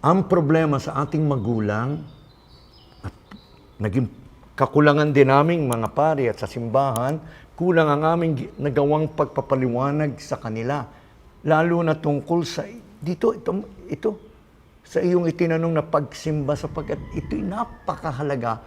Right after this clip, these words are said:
pero in spite ng importance nito, very few people understand kung ano ito. Kaya ngayon, statistically,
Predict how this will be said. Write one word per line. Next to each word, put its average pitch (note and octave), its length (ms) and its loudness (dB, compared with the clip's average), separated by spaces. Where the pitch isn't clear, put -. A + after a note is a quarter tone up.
pero C3+ 640 2
in E3 160 0
spite - 640 -4
ng D#3+ 480 -4
importance F3 800 -2
nito, B2+ 720 -4
very G3 480 0
few E3+ 160 -2
people E3 560 -4
understand D#3+ 800 -6
kung D#3 240 -4
ano D3+ 240 0
ito. C#3+ 320 -4
Kaya G3 400 2
ngayon, F3 640 2
statistically, D#3+ 1200 0